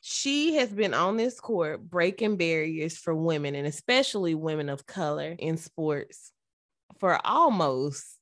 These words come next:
as long as I've been alive. I just turned thirty-one, like,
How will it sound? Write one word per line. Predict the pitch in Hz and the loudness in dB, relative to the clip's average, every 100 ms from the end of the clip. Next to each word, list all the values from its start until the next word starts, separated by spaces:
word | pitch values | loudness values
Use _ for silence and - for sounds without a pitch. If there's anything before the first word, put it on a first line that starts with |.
| _ _ _ _ _ - | _ _ _ _ _ 0
as | 196 160 | 0 2
long | 180 190 170 | 4 4 2
as | 156 | 2
I've | 151 147 | 0 0
been | 139 | -6
alive. | 135 131 71 80 | -4 -4 -4 -6
I | 127 | -8
just | 151 160 160 - | -6 -6 -6 -4
turned | 160 151 | -4 -2
thirty-one, | 151 143 139 135 131 123 135 | -2 -2 -2 -4 -6 -6 -6
like, | 131 127 95 | -4 -4 -6